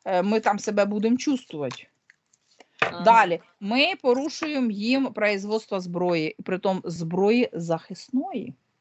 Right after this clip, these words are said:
Speaker 1: П П О, тобто вони, їм, їм складніше буде. І про це не говорять, но якась із країн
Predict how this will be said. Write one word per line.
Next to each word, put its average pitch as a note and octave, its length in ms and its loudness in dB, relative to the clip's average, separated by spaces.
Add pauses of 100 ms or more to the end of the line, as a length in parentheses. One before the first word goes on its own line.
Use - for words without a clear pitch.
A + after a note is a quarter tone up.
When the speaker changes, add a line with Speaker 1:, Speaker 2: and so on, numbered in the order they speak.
(580)
Speaker 1:
П E3 120 4
П F#3 200 0
О, D4+ 320 6 (140)
тобто D3 280 -4 (340)
вони, D#3+ 580 0
їм, D#3+ 240 -4
їм F#3 280 -2
складніше G3 600 2
буде. D3 340 -6 (2750)
І D#4 720 6 (100)
про A#3+ 140 4
це A#3+ 260 4
не B3 240 4
говорять, D4 760 4
но G#3+ 320 2
якась G3 520 0
із A#3 120 -2
країн F#3+ 640 0